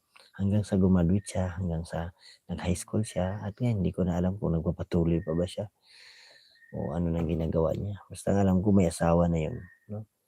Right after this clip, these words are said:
Kaya sabi ko nga sa kanya, "Magpata-, magpatuloy ka, tuloy mo yung pag-aaral mo." So, siguro sa hirap ng buhay, nagtrabaho na rin, nakapag-asawa. So, ganun. Ganun, guys. Araw-araw, ganun ang eksena halos sa eskwelahan dito sa bukid.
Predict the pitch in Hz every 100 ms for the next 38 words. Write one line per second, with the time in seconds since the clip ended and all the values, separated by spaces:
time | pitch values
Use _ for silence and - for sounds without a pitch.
0 | _ - 101 101 95 113 104 101 101 -
1 | 98 87 87 90 - - 95 95 92 87
2 | - 113 127 117 95 104 101 - 95 98
3 | 92 92 85 85 92 104 113 98 104 -
4 | - - _ _ _ _ _ _ _ -
5 | _ _ _ - 107 104 - 127 110 -
6 | 117 117 117 113 117 117 98 92 - 95
7 | 95 92 101 110 95 107 110 - 87 98
8 | - 104 101 98 - _ - - - -
9 | - - - _ - 135 - 131 135 90
10 | - - - 110 113 110 92 104 - -
11 | _ - - - _ - 107 117 120 110
12 | - 107 107 110 104 104 107 107 101 -
13 | - - 98 98 92 90 95 98 - 98
14 | - 90 90 85 85 85 87 78 82 -
15 | 73